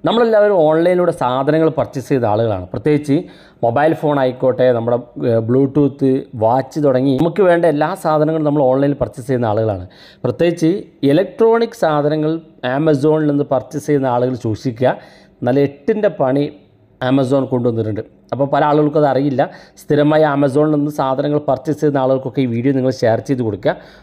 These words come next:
വളരെ ഇമ്പോർട്ടൻ്റ് ആയിട്ടുള്ളൊരു, ആ, അപ്ഡേറ്റ് ആണ്, ആ,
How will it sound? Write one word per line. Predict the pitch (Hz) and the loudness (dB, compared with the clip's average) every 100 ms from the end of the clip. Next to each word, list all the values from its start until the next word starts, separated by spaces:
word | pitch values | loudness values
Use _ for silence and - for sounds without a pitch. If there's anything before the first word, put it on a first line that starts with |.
| - | -6
വളരെ | 135 185 | 0 0
ഇമ്പോർട്ടൻ്റ് | 165 151 190 190 160 | 0 0 0 0 0
ആയിട്ടുള്ളൊരു, | 147 135 131 127 131 - 127 | 0 0 0 0 -6 -6 -2
ആ, | 120 | -2
അപ്ഡേറ്റ് | 113 120 165 139 | -2 0 0 0
ആണ്, | 120 127 - - | 0 -2 -6 -10
ആ, | - | -8